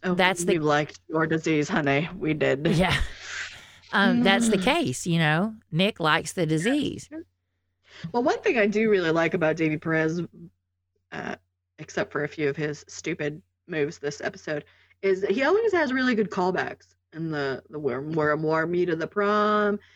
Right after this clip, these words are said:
Speaker 1: he brings back those little things that you know that he went back and he found some seed and was like, "Nope, I'm gonna use that."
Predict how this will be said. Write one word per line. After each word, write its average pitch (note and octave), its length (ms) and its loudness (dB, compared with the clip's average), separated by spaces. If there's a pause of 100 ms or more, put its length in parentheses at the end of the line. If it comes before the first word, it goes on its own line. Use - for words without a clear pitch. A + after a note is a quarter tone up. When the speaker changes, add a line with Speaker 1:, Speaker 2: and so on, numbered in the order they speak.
(120)
Speaker 1:
he G3+ 100 0
brings E4 340 0
back C#4 240 -2
those G#3+ 220 0
little A3 180 2
things G#3+ 300 2
that F3+ 120 2
you F3+ 140 2
know F#3+ 360 4
that F3 100 -2
he G3 120 4
went E3 200 -2
back D3+ 380 0
and E3 120 -6
he E3+ 100 -2
found D#3+ 320 -4
some D#3+ 340 -10
seed E3 400 -6
and D3 140 -4
was D3+ 140 -8
like, C#3 160 -4
"Nope, G3+ 180 0
I'm G3+ 100 2
gonna F#3 120 2
use F3 180 2
that." D#3 240 0